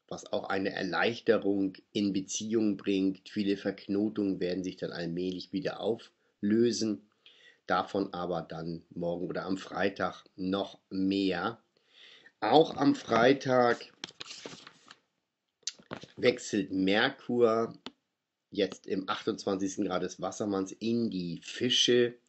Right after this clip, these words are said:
Das heißt hier alles, was Merkur betrifft, Kommunikation, Information, Lernen, Denken wird sich verändern, wird von der luftigen, quirligen Wassermann-Seite in die mehr emotionale, tiefgründigere Fische-Seite wechseln.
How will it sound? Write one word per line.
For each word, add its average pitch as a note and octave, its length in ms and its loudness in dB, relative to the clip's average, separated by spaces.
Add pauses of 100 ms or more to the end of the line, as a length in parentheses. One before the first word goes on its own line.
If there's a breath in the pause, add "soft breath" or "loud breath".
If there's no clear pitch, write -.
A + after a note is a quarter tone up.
(460 soft breath)
Das - 200 -6
heißt F#2+ 300 -4
hier G#2+ 500 -2 (280 soft breath)
alles, G#2+ 240 0
was G2 160 -4
Merkur G2 840 0 (160)
betrifft, G2 640 -4
Kommunikation, F#2+ 1080 0
Information, G2+ 1000 0
Lernen, F#2+ 800 -2 (920 soft breath)
Denken A#2+ 640 4
wird A2 300 4
sich G#2+ 160 -6
verändern, A#2+ 960 0
wird G2 240 -4
von A2 160 -2
der G#2 100 2
luftigen, G2+ 640 -2
quirligen F#2+ 880 -2
Wassermann-Seite F#2+ 1000 -4
in F2 320 -8
die E2+ 120 -10
mehr E2+ 220 -8
emotionale, F2 840 -6
tiefgründigere F#2 1120 -4
Fische-Seite A2 720 -4
wechseln. G2+ 720 -2